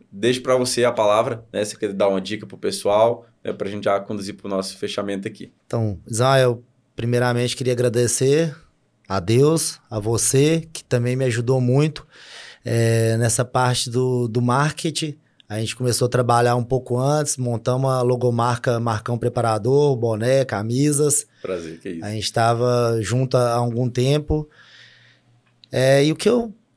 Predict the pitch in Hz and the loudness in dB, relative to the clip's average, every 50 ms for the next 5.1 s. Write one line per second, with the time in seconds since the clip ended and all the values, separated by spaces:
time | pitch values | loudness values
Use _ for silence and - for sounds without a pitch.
0 | _ - - - 165 160 160 165 170 165 156 156 160 180 190 190 156 156 147 131 | _ -10 -2 2 4 6 6 6 4 4 4 4 4 4 4 2 0 -2 -4 -4
1 | 117 113 - - - _ _ - - 127 123 123 - - 143 151 143 151 147 139 | -4 -8 -12 -20 -20 _ _ -6 -2 -2 -2 -2 -2 -2 -2 0 0 0 0 0
2 | 139 147 156 165 170 160 165 160 151 147 143 143 143 139 139 135 131 127 123 120 | 0 0 0 -2 0 0 0 2 2 4 4 4 4 4 4 4 2 2 2 0
3 | 117 113 - - _ _ _ _ _ - 131 131 131 135 - 185 165 - 170 160 | -2 -6 -10 -18 _ _ _ _ _ 0 0 0 0 0 -4 -6 -4 -4 -4 -4
4 | - 151 135 131 117 123 117 120 117 113 - - 170 180 214 220 208 - - 202 | -4 -6 -4 -2 0 2 2 2 0 -2 -6 -4 -2 0 0 0 -2 -2 0 0
5 | 202 190 | 0 0